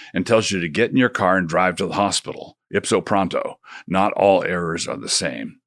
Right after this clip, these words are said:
The great problems besetting us today are problems that are coming from what we commonly call the left. That is what is killing us. That is where the existential threat lies. But it does not follow that there are no deadly ailments that manifest on the right.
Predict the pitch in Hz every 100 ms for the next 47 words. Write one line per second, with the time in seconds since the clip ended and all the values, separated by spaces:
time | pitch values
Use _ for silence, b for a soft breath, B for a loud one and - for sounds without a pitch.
0 | _ 87 143 - 117 101 92 - 92 113
1 | 95 95 85 90 90 92 82 82 107 101
2 | 95 87 82 80 - 101 95 - 98 73
3 | 90 87 92 - 98 101 - 98 90 85
4 | - 73 85 92 110 78 - - _ B
5 | B B - 104 117 92 101 92 - 120
6 | 95 - - - - B B 92 110 98
7 | 101 95 90 101 - 98 - 98 87 92
8 | 82 - 95 - - - - - - B
9 | B B 92 95 90 90 131 160 - 92
10 | 73 90 90 87 95 87 92 120 95 92
11 | 90 92 78 80 80 95 - 62 87 87
12 | 87 80 - 78 90 120 156 -